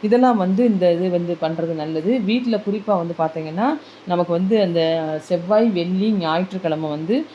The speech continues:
சாம்பிராணி போட்டு நீங்க வந்து, அஹ், கும்பிடுறது ரொம்ப நல்லது. வீட்ல வந்து சாம்பிராணி தூபம் போட்டுக்கிறது, நமக்கு வந்து இந்த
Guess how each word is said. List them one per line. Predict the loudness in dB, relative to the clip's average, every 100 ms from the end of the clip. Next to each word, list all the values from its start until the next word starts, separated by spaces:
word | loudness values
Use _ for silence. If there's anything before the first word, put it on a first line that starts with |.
| -20
சாம்பிராணி | -4 0 4 4 4 2 0
போட்டு | 0 -2 0
நீங்க | -2 -2
வந்து, | -4 0 2 2 -4 -6
அஹ், | -4 -4 -2
கும்பிடுறது | 2 2 2 2 2
ரொம்ப | 2 2 2
நல்லது. | 0 0 -2 -2
வீட்ல | -2 0
வந்து | 0 0
சாம்பிராணி | 0 0 2 2 0
தூபம் | -2 -2 -2
போட்டுக்கிறது, | -2 -4 -4 -4 0 -2 -4 -14 -8
நமக்கு | -2 0 0
வந்து | 0 0
இந்த | 2 2 2